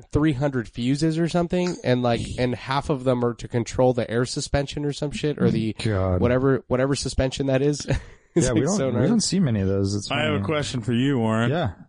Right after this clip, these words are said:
Speaker 3: Do you guys work on five twelve T Rs or Testarossas at your shop?
Speaker 2: <laughs>
Speaker 3: Can you do a
Speaker 2: Uh,
Speaker 3: belt service on them?
Speaker 2: <laughs> The short answer is yes. We, we will work on them.
Speaker 3: Could you do a
Speaker 2: Um,
Speaker 3: belt service?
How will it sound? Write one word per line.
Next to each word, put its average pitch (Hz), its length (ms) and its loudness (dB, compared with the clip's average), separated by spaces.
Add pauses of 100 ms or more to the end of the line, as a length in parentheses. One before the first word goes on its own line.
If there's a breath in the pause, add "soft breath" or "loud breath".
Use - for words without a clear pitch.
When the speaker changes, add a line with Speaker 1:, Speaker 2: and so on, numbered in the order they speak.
(680)
Speaker 3:
Do 123 80 -2
you 135 100 0
guys 147 180 0
work 110 300 0
on 131 200 0
five 110 280 -2
twelve 117 300 -2
T 113 180 -2
Rs 104 340 0
or 92 60 -8
Testarossas 101 1120 -4 (100)
at 113 120 -2
your 107 100 -4
shop? 131 600 -4
Speaker 2:
<laughs> - 680 -20
Speaker 3:
Can 120 260 0
you 120 60 0
do 117 160 0
a 113 480 0
Speaker 2:
Uh, - 40 0
Speaker 3:
belt 120 260 -2
service 139 480 0
on 147 180 0
them? 151 340 0
Speaker 2:
<laughs> - 40 -20 (340 loud breath)
The 120 100 -2
short 147 280 -2
answer 131 340 0
is 107 240 0
yes. 113 720 0
We, 104 200 0 (280)
we 104 140 0
will 101 520 0
work 95 300 -2
on 95 140 0
them. 104 340 0
Speaker 3:
Could 123 180 -6
you 131 60 -2
do 135 140 0
a 123 80 0
Speaker 2:
Um, 95 80 -2
Speaker 3:
belt 113 260 -2
service? 151 580 -2